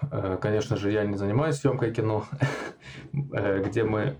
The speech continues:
создаем с-, с-, сеть раздачи данных, то есть C D N по-английски, которая обеспечивает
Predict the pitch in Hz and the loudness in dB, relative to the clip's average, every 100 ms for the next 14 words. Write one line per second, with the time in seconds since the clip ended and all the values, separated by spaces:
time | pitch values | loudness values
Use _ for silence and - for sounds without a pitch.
0 | - - 110 113 110 104 - - - - | -8 0 2 4 4 0 -4 -14 -14 -8
1 | - 123 - 104 110 107 107 98 104 107 | 2 2 2 0 0 2 2 4 4 4
2 | 165 139 - - - - 107 120 151 139 | 4 4 2 0 -2 -2 0 2 4 2
3 | 110 107 110 - - - - - 135 117 | 0 2 0 0 -6 -4 -4 2 4 4
4 | 104 101 - 117 - 107 101 | 2 -2 0 0 2 2 2